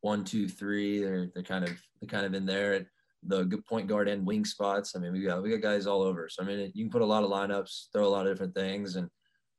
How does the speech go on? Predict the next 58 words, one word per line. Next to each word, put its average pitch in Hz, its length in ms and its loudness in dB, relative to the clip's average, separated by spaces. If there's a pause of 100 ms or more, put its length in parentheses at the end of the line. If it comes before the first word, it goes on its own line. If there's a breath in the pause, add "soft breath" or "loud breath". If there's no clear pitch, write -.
(200)
I 95 40 -4
think 98 180 0
it, 101 160 0
it'll 104 160 -2
help 101 240 2 (500)
later 110 440 4
when 101 100 0
we 95 340 0
need 98 160 -2
to 92 60 -2
put 104 220 -4
the 95 340 2 (120)
defense 98 420 -2
on 95 100 -2
their 92 160 -2 (500)
toes, 95 500 0
and 90 120 -4
then 87 100 -6
they're, 90 300 -2 (240)
they're 95 160 0
gonna 90 120 -4
be 90 60 -2
like, 90 180 -2
"Oh, 92 200 0
well, 95 100 2
I'm 92 100 2
gonna 92 120 0
guard 92 220 0
this 92 160 -2
guy, 95 220 0
and 90 100 0
I'll 92 100 0
guard 92 180 -2
this 95 180 -6
guy." 95 320 0
But 92 120 -4 (520)
you 107 120 0
get 98 80 0
into 101 40 2
a 92 60 0
game, 98 280 2
and 87 120 -8 (300)
they 98 80 -6
got 95 160 2
guys 92 300 2
that 92 140 2
have 90 100 -2
never 92 100 0
been 92 100 -2
in 92 60 0
a - 20 2
lineup 95 220 0
together 98 260 4
at 92 80 0
the - 60 -14
same 98 200 -2
time, 104 440 0
or 87 240 -2